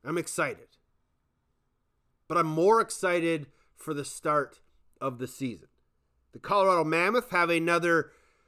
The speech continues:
exhibition game, this time in Calgary. I believe fans and everything are going to be involved. It'll be a true exhibition game, not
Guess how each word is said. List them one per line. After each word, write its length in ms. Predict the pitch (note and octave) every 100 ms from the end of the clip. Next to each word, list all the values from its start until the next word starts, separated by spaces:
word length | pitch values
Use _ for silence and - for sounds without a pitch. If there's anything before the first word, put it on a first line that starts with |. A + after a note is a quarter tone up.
| _ _ _ _ _
exhibition 680 | G3 G#3 F3 C#3 A3 - B3
game, 220 | F3+ D#3
this 160 | D3+ C#3+
time 300 | D#3+ D3 C3+
in 220 | C#3+ C#3
Calgary. 720 | B2+ - F#3+ A#3+ D3+ C3 D3+ D#3
I 100 | C3+
believe 480 | B2+ C#3 G#3+ F3+
fans 840 | - - D#3 F3 F3+ F3+ F3+ D3 -
and 500 | C#3 C#3 C3+ C3+ C3 -
everything 560 | F3 E3+ - E3+ D3 D3
are 180 | D3+
going 300 | C3+ D3+ D#3 C3+
to 60 |
be 200 | C3 C3
involved. 480 | B2 A2 B2 D#3 G3
It'll 120 | D#3
be 360 | D3+ D3+ C3 - _ - _ _ D#3
a 180 | D#3
true 460 | C3+ - G3 G#3 G3
exhibition 640 | D#3 D#3+ - C3+ E3+ - C#3
game, 220 | C#3 C#3
not 260 | D3+ D#3